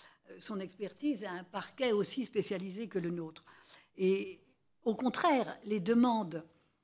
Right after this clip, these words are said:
de rapports circonstanciés et de précision ont été un accroissement considérable de la tâche pour les magistrats du P N F.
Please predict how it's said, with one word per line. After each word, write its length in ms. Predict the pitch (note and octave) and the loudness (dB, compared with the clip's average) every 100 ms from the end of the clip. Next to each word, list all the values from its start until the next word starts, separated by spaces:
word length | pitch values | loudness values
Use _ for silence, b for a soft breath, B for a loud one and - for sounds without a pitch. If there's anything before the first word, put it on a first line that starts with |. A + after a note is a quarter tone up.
| _ _ _ | _ _ _
de 140 | F3+ | 0
rapports 520 | G3 A3 A3 B3 A3+ | 2 2 2 0 0
circonstanciés 1080 | - G#3+ - A3 F#3 G#3+ F3 - A3 G3 G3 - | -4 -8 -8 -8 -8 -8 -8 -8 -6 -8 -8 -8
et 100 | E3 | 0
de 100 | F#3+ | 0
précision 800 | - G3 - E3+ A3+ C#4+ D#4+ D#4+ B B B _ _ | 0 -2 -2 -2 2 4 4 2 B B B _ _
ont 140 | A3+ G3+ | -4 -2
été 640 | G#3 F3+ B3+ B3 A#3+ - | -4 -6 -6 -6 -8 -8
un 160 | F#3 F#3 | -6 -4
accroissement 480 | F#3 F#3+ F#3 - A3+ - | -4 -2 -4 -4 -10 -2
considérable 720 | C4+ - A#3 A#3+ B3+ A#3 E3+ | -2 0 0 2 2 0 0
de 100 | F#3 | -2
la 140 | F3+ | -2
tâche 380 | F3 G3+ F#3 - _ | -2 -6 -6 -10 _
pour 160 | G3+ | -12
les 80 | F3+ | -10
magistrats 640 | F#3 E3+ G#3 - A3+ G#3 F#3+ | -8 -8 -10 -12 -4 -4 -4
du 160 | G3 | -10
P 140 | - F3+ | -10 -10
N 120 | F3 | -8
F. 200 | E3+ | -12